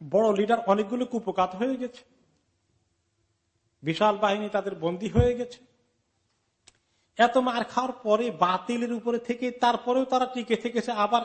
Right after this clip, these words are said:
একত্রিত হয়ে, ঐক্যবদ্ধ হয়ে, শক্তি জোগাড় করে আবার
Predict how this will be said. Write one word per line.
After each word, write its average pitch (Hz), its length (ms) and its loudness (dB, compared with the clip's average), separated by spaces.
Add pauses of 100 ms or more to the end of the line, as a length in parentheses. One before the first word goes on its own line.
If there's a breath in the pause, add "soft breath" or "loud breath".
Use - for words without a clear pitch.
একত্রিত 208 540 -6
হয়ে, 190 300 2 (720)
ঐক্যবদ্ধ 202 600 2
হয়ে, 214 300 2
শক্তি - 380 -4 (600)
জোগাড় 202 300 2
করে 208 200 -2
আবার 208 320 2